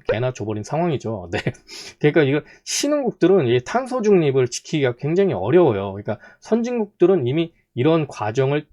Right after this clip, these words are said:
지나왔기 때문에 지금에서는 "어, 우리 탄소 중립할래?" 뭐 이렇게 나오지만 신흥국들은 어, 우리는 뭐 겪어보지도 않았는데 갑자기 탄소 중립하라고 하면 굉장히 어려울 수가 있는 거죠. 그래서 이제 선진국에서 이런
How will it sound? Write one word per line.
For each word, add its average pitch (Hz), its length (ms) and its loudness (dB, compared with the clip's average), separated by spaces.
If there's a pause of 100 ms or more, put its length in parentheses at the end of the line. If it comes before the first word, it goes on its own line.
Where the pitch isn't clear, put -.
지나왔기 117 800 -4
때문에 135 520 0 (220)
지금에서는 156 760 4 (160)
"어, 135 100 2
우리 156 380 4
탄소 208 300 -4
중립할래?" 175 600 0
뭐 135 140 -2
이렇게 202 240 0
나오지만 123 640 2 (220)
신흥국들은 254 720 0
어, 226 340 6 (280)
우리는 202 380 4
뭐 151 140 2
겪어보지도 180 640 4
않았는데 127 640 2 (200)
갑자기 147 320 -2
탄소 226 300 -2
중립하라고 156 520 0
하면 123 280 -2 (220)
굉장히 139 300 -2
어려울 135 320 0
수가 139 260 -4
있는 139 260 -2
거죠. 95 340 -6
그래서 135 260 0
이제 110 120 -2
선진국에서 185 600 0
이런 107 220 -4